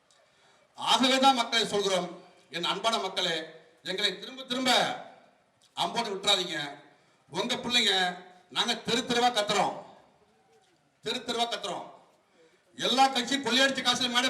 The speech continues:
போடுவான், இது என் தம்பிங்க வேலை செஞ்ச வேற படம். இந்த ஒளி வாங்கி, இந்த மின் விளக்கு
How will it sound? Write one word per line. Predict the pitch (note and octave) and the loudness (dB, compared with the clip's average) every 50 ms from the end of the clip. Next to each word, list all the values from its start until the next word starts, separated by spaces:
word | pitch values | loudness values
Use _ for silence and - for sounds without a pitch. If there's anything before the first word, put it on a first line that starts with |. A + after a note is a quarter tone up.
| - A#3 | 0 2
போடுவான், | A#3+ A#3+ A#3 A3+ G#3 - - - - - - - - _ _ - - _ - | 2 4 4 4 4 2 -2 -6 -12 -16 -20 -20 -20 _ _ -20 -20 _ -8
இது | D#3 F3+ F3+ | -4 -2 -2
என் | F3 E3 E3 | -2 0 -2
தம்பிங்க | E3+ F#3+ G3+ G3+ G3 F#3+ F3 D#3+ - - - D#3 | -2 -2 -2 -2 -2 -2 -2 -2 -4 -6 -6 -4
வேலை | - F#3+ F3+ - | -2 -2 -2 -2
செஞ்ச | F3+ F3 D#3+ D#3+ D#3 | -2 -4 -4 -4 -2
வேற | F3 F#3 F#3+ F3+ D#3+ | 2 2 2 2 2
படம். | D#3 - - - - - - - - - _ _ _ _ _ _ _ _ _ _ _ _ _ - | 0 -2 -2 -4 -8 -14 -18 -20 -20 -20 _ _ _ _ _ _ _ _ _ _ _ _ _ -12
இந்த | F3+ F#3 F3+ F3 F#3 | -4 -2 -2 0 0
ஒளி | G3 G#3+ G3+ F#3+ | 0 0 0 0
வாங்கி, | F3 E3+ E3+ F3+ G#3 G#3 - - - - _ - - | -2 -2 -4 -4 -6 -6 -8 -12 -20 -20 _ -20 -14
இந்த | E3 E3+ D#3+ | -12 -10 -8
மின் | F#3 G#3+ G#3+ | -8 -8 -6
விளக்கு | G3+ F#3 F3+ F3 F3 F#3 | -6 -6 -6 -6 -6 -8